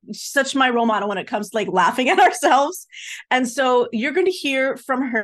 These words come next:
her some lessons she's learned since the episode that we recorded two years ago. Since then, she's experienced another major loss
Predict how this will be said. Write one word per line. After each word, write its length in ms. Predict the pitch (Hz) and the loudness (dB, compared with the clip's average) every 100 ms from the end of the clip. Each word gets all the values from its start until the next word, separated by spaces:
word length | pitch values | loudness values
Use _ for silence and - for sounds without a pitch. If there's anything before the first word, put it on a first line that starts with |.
| - | -4
her 360 | 196 170 226 - | -4 -2 -4 -6
some 220 | - 262 | -2 2
lessons 340 | 302 359 381 | 2 0 -2
she's 180 | 262 277 | -2 -4
learned 280 | 262 269 220 | -2 -2 -2
since 280 | - 220 - | -4 -8 -2
the 220 | 233 220 - - - | -2 -2 -6 -10 0
episode 500 | 262 339 - 294 233 | 0 0 0 0 0
that 140 | 240 | 0
we 100 | 226 | 0
recorded 500 | 240 330 - 226 196 | 0 -2 0 0 -2
two 320 | - - 370 359 | -4 0 2 2
years 220 | 320 339 | -2 -4
ago. 400 | 240 151 135 - _ - - | -2 0 -2 -4 _ -20 -14
Since 320 | - 294 277 | -6 -4 -2
then, 220 | 302 277 | 0 0
she's 200 | 262 240 | 0 -4
experienced 460 | 214 202 - 220 226 | -6 -6 -2 -2 0
another 480 | 214 214 226 240 233 | 2 2 4 4 2
major 340 | 196 185 185 | 0 -2 -2
loss 540 | 180 214 226 226 233 | 2 4 6 4 0